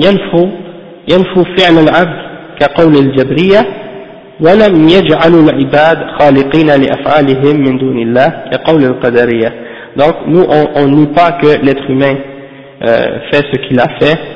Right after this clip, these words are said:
contrairement au Jabriya, et on ne dit pas qu'il y a d'autres créateurs avec Allah subhanahu wa ta'ala, euh,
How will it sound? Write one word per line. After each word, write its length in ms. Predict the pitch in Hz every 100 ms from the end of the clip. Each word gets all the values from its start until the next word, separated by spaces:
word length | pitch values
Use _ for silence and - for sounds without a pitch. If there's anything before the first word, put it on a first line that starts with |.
| - - - - - - -
contrairement 560 | 127 - 131 139 139
au 100 | - 135
Jabriya, 440 | 131 135 160 190 254 - - -
et 260 | 180 220 202 - -
on 120 | 156
ne 160 | 160 147
dit 100 | 165 -
pas 140 | 180
qu'il 580 | 175 160 175 165 143 143
y 60 | 147
a 80 |
d'autres 380 | 143 156 165 147 - -
créateurs 420 | 135 123 - 139
avec 260 | 127 123 -
Allah 220 | 127 123 123
subhanahu 240 | - 120 117
wa 60 | -
ta'ala, 320 | 135 131 131 - - - - - -
euh, 440 | 123 123 123 127